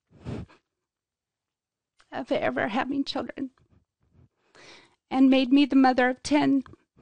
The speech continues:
I love each of those children with all of my heart and consider them, along with my husband, to be my greatest blessings.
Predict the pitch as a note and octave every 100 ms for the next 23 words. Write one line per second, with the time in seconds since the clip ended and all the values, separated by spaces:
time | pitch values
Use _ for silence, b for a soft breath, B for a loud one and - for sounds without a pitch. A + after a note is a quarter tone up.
0 | _ _ _ _ _ _ _ - b b
1 | b b b - C4 C4 C4+ C#4+ C4+ -
2 | B3 C#4+ C4+ - C#4+ C4 C4+ C4 B3 C#4
3 | A#3+ B3 A#3+ B3+ B3+ A#3+ A#3 C4 - C4
4 | - C4 - C#4 D4 C4+ C4 C#4 D4+ _
5 | - C4+ C4+ C4+ C#4 - C4+ C4+ A#3 A#3
6 | - A3+ G#3+ - B3 A#3+ A#3+ A#3 A#3 A#3
7 | - - A3+ - - - -